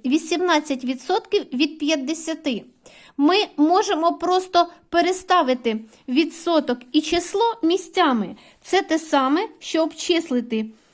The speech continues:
п'ятдесят відсотків від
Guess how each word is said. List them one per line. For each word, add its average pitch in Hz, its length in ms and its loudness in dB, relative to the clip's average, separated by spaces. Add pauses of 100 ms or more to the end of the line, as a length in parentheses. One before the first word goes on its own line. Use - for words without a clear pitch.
(200)
п'ятдесят 302 1080 0 (440)
відсотків 262 880 -4 (880)
від 254 540 -2